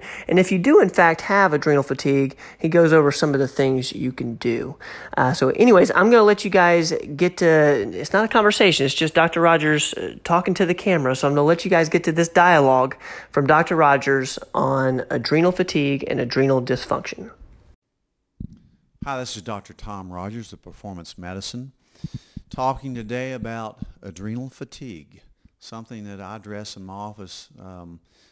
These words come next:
Speaker 2: on a daily basis that a lot of people just don't look at or consider, but it's very important in your health. Um, there's really s-, three stages of adrenal fatigue.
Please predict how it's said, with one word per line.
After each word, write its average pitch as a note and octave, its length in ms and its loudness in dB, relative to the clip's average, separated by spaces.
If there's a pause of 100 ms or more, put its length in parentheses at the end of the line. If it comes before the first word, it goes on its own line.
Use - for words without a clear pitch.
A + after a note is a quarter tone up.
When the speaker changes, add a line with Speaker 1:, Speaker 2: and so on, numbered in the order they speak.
(140)
Speaker 2:
on G2+ 100 -14
a F2+ 60 -12
daily G2+ 300 -8
basis C#3 560 -8
that G#2+ 100 -10
a - 20 -14
lot A#2 300 -12
of G#2+ 120 -16
people A#2 300 -14
just F#2+ 300 -18
don't A2 280 -14
look A2 360 -16
at G#2+ 200 -12
or F#2+ 80 -16
consider, F2 540 -16
but D2 140 -20
it's - 140 -20
very G#2+ 200 -14
important G2 540 -16
in E2+ 80 -20
your E2 100 -20
health. - 540 -16 (760)
Um, G2+ 380 -12 (1040)
there's A#2+ 160 -12
really C4+ 160 -6
s-, - 140 -8
three F3 360 -16
stages B2+ 600 -12
of F2 120 -18
adrenal G#2+ 380 -12
fatigue. - 680 -20